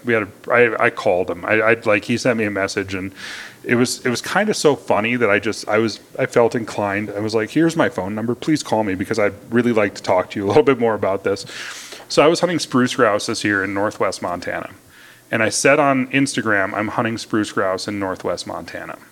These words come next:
And I get this long Instagram message about how, uh, it's a finite resource and a finite amount of land for people who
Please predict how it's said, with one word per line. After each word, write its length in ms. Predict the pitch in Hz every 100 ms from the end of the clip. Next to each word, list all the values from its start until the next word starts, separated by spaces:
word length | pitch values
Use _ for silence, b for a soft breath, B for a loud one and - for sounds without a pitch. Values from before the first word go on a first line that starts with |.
| -
And 120 | 117
I 80 | 104
get 280 | 110 117 -
this 360 | 107 95 - - - -
long 520 | 101 107 110 120 120
Instagram 640 | 110 110 - 104 101 92 95
message 340 | 92 - 98
about 300 | 98 98 101
how, 460 | 104 104 98 95 - B B B B
uh, 380 | 107 101 98 95 113
it's 160 | -
a 60 | -
finite 600 | - 107 110 113 113 107
resource 720 | 107 107 - 107 98 95 -
and 180 | - 101
a 60 |
finite 640 | 98 - - 104 110 107 107
amount 300 | 104 101 98
of 80 | 98
land 520 | 98 101 101 98 101
for 180 | - 104
people 600 | 92 - 101 98 92 90 - -
who 160 | 98